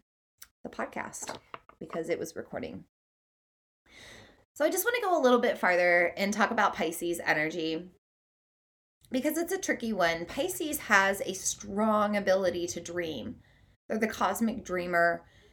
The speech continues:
They're able to dive deep, deep into their emotions, deep into their inner psyche. They can meditate.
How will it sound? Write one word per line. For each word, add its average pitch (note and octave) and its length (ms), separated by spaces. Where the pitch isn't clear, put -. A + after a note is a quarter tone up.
They're F#3+ 160
able G#3+ 300
to A3+ 140
dive F#3 580
deep, F3 480
deep G#3+ 200
into A3+ 160
their G#3+ 180
emotions, F3 560
deep G#3 180
into A#3 180
their G3 180
inner F3 240
psyche. E3+ 600
They E3+ 120
can D3+ 300
meditate. E3+ 720